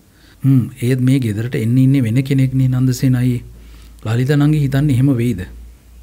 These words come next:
"ඔය දැනුත් ඇවිල්ලා කතා කරලා ගියේ කසාද ඉක්මනටම ගනි. එහෙම වුණොත් ඒක ලොකු වැරද්දක් වෙයි."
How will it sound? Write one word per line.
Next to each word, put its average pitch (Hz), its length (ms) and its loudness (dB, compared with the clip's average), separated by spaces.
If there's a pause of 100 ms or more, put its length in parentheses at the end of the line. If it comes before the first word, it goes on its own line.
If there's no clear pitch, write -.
(1000)
"ඔය 131 180 -2
දැනුත් 123 320 0
ඇවිල්ලා 127 300 -2
කතා 123 240 -2
කරලා 123 280 -2
ගියේ 127 240 -4 (240)
කසාද 131 340 -4
ඉක්මනටම 120 480 0
ගනි. 101 300 -4 (400)
එහෙම 127 200 2
වුණොත් 120 300 0
ඒක 110 140 -2
ලොකු 117 260 -2
වැරද්දක් 113 500 -2
වෙයි." 82 200 -10